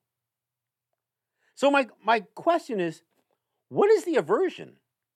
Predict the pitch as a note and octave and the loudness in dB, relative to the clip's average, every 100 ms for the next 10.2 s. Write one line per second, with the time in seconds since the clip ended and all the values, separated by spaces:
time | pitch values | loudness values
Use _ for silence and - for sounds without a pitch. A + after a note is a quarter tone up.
0 | _ _ _ _ _ _ _ _ _ _ | _ _ _ _ _ _ _ _ _ _
1 | _ C3 A3+ E4 G4+ D4 C4 A3 C4 - | _ 2 4 6 4 2 -2 0 0 0
2 | D3+ - _ A#3 B3 B2 D#2+ - _ _ | -2 -4 _ -8 -4 -4 -6 -14 _ _
3 | _ _ _ _ _ _ _ _ _ _ | _ _ _ _ _ _ _ _ _ _
4 | _ _ _ _ _ _ _ _ _ _ | _ _ _ _ _ _ _ _ _ _
5 | - A3 A3 F#3+ A3 A#3+ A#3+ F#3+ - _ | -6 -4 -4 -8 -8 -4 -4 -6 -12 _
6 | _ _ - E3+ C#3+ D3+ G#3+ C4+ G3 A#2 | _ _ -4 -4 -2 2 4 4 2 -4
7 | G#2+ - C3+ D#3+ D#3+ C#3+ C3+ D#3+ A#3+ A#3+ | -8 -10 2 2 2 -2 -2 -2 -2 -4
8 | A3 - - A#3 C3+ A2+ - _ _ D3 | -6 -8 -6 -4 -4 -8 -14 _ _ 0
9 | C3+ B2 D#3+ D#3+ E3+ - - A#2 A2+ A#2+ | 0 0 -2 -2 -6 -10 -16 -10 -6 -6
10 | D3 - | -8 -10